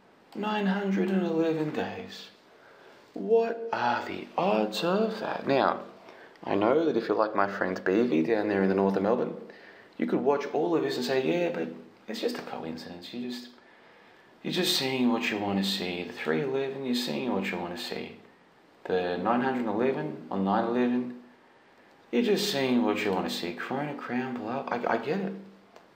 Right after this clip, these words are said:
God love you, God bless you, all of you who see things that way." Let me tell you this, folks. In a couple of days,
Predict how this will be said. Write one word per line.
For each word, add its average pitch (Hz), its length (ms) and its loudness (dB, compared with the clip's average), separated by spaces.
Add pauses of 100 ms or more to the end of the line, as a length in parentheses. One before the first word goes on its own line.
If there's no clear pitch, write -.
(120)
God 143 200 0
love 135 240 0
you, 127 80 -2
God 120 220 2
bless 98 240 4
you, 98 120 2
all 107 180 4
of 104 80 0
you 92 80 -2
who 95 80 -4
see - 160 -4
things 82 240 -6
that - 180 -8
way." - 140 -8 (1000)
Let 98 120 2
me - 60 2
tell 175 120 2
you 101 60 4
this, - 120 0
folks. - 580 -4
In 123 180 2
a - 40 -6
couple - 240 0
of 101 60 -2
days, 85 460 -2